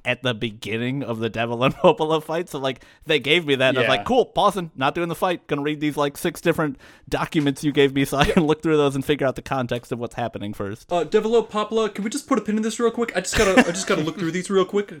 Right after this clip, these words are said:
Speaker 2: No, no, excuse me, excuse me. I'm trying to read
Speaker 1: You
Speaker 2: this.
Speaker 1: did a lore dump. You called the Zoom meeting, all right? I need to get full context on what's going on before we continue on.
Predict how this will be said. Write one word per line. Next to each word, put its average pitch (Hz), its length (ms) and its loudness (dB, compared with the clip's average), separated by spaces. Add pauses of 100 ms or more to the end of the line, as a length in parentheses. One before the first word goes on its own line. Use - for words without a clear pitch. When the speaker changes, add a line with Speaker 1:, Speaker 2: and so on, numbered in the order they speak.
Speaker 2:
No, 165 240 -6
no, 180 120 0 (120)
excuse - 380 -4
me, 190 140 -8
excuse 269 680 4
me. 185 300 4 (420)
I'm 180 200 2
trying 196 380 6
to 180 80 4
read 160 160 4
Speaker 1:
You 294 120 12
Speaker 2:
this. 254 140 4
Speaker 1:
did 254 140 10
a 214 60 8
lore 170 320 2
dump. 131 280 2
You 262 140 6
called 233 420 2
the 180 120 6
Zoom 156 380 -2
meeting, 104 320 -4
all 113 140 0
right? 123 200 2
I 143 120 2
need 202 240 -6
to 139 80 2
get 147 180 0
full 214 300 2
context 156 560 -4
on 123 100 -4
what's 120 220 -6
going 113 300 -4
on 101 180 -4
before 104 260 -10
we 98 100 -10
continue 95 520 -14
on. - 240 -16